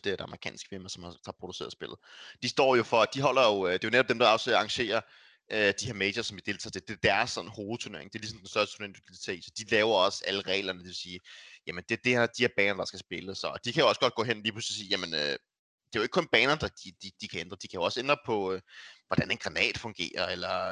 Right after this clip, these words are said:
øh, hvordan nogle våben, hvor meget de laver af skade, og hvor meget de koster. Der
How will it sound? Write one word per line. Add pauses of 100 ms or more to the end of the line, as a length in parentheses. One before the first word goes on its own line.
øh,
hvordan
nogle
våben,
hvor
meget
de
laver
af
skade,
og
hvor
meget
de
koster.
Der